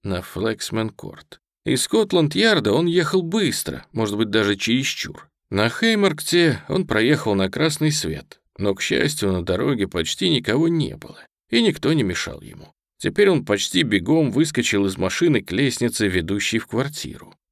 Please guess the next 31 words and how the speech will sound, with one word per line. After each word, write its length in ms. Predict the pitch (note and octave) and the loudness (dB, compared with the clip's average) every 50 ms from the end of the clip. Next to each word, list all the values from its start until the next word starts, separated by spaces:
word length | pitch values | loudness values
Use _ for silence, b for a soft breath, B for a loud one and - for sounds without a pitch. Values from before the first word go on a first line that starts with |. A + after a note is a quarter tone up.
| _ _ _ | _ _ _
Он 220 | - - G#3+ G3+ F#3+ | -4 -2 0 2 4
был 140 | G#3+ G#3 F#3+ | 4 4 2
в 80 | - | 2
смятении 840 | - - C#3 D#3+ D#3+ D3+ - G3 G#3+ G3+ F#3 D3+ B2 A2+ A2 G#2 - - | 0 0 2 0 0 0 0 0 2 4 4 4 4 4 4 2 2 2
от 180 | A2 A2 - _ _ | 0 -2 -2 _ _
того, 340 | - A2 G#2 G2+ A2 C3 C3 | -2 0 0 0 0 0 -2
что 240 | - - - A#2+ B2 | -2 -2 0 0 0
видел 480 | A2+ G#2+ C#3+ D#3 C#3+ A#2+ A#2+ A#2 G#2+ | 2 2 2 2 2 2 2 2 2
в 80 | G2 - | 0 -2
квартире 800 | - G2+ G#2 A2 G2+ - - - - A#2+ D#3+ D#3+ C#3+ C3 B2 | -2 0 2 2 2 0 -2 -4 -2 0 2 2 4 4 4
на 160 | A#2 A2 A2 G2 | 4 4 2 0
Сент-Энн-Корт, 1600 | - - - - A2 A2+ B2+ C3 A#2+ - - - A2+ A2 G#2+ A2 A#2+ C3 - _ - - - G3 E3 G#2+ - - - - - _ _ _ _ | 0 -2 -2 0 2 2 2 0 -2 -6 -6 0 2 2 4 4 2 0 -4 _ -10 -2 0 0 0 0 -2 -8 -16 -20 -20 _ _ _ _
а 120 | - - F#2+ | -4 -2 0
также 300 | - G3 G3 - - D3+ | 2 0 0 0 -2 -2
в 60 | - | 2
полицейской 640 | - G3 G3+ F#3 D3+ - - G2+ G#2 - - - C#3 | 2 2 4 2 2 2 2 2 2 2 2 0 2
лаборатории. 840 | D3 D3+ D3+ F#3 G3+ G3 G3 - - - - - - - - - _ _ _ _ _ _ - | 2 2 2 2 0 -2 -4 -8 -12 -12 -12 -14 -16 -18 -20 -20 _ _ _ _ _ _ -10
Если 540 | - E2+ F2+ A#2 D3+ D3+ D3 - - G2 F#2+ | -6 -2 0 2 2 2 0 0 0 0 0
Марк 440 | F#2 F#2+ A2 C3+ C#3+ G#2+ - - | 0 0 0 0 0 0 -2 -8
Франклин 800 | - - - F#2 G2 B2 D3+ D#3+ D3 B2 - - - - - - | -14 -12 -8 -4 -2 0 0 0 0 -2 -4 -6 -8 -6 -6 -8
по 140 | - - F2+ | -8 -10 -10
какой-то 420 | D#2+ F#2 F2+ - A#2+ C3 - - G2+ | -10 -8 -6 -2 -2 -2 -2 -4 -6
случайности 840 | - - G2+ G2 - - A#2+ D3 D3+ C3 G#2+ G2 F#2 - - - | -4 -2 -2 -2 0 2 2 4 4 4 4 2 0 -2 -2 -4
страдал 640 | G2 - - - F#2 F#2+ F2 F2 A#2 C#3+ D3 A#2+ F#2+ | -4 -2 0 0 0 2 2 2 4 4 4 4 2
той 280 | - - A2+ B2+ C#3+ C3+ | 0 0 0 2 2 2
же 140 | A2+ G#2+ F#2+ | 2 0 0
болезнью, 760 | F2 F#2 F#2+ F#2 F2+ G#2+ C#3+ D3+ C#3+ A#2+ G2 F#2 G2 G2+ G2 | 2 2 2 2 4 4 4 4 4 2 2 0 0 0 0
что 280 | - - - G2 G2 | 0 -2 0 2 4
и 100 | G2 G2 | 4 4
Молли 440 | G2 F#2+ G2 B2+ D3 C#3 B2 G#2 F#2+ | 4 2 2 2 4 4 4 4 2
Фостер 680 | F#2 - - - - - - - - - - - - | 0 -2 -4 -4 -2 -2 -2 -4 -8 -12 -12 -14 -14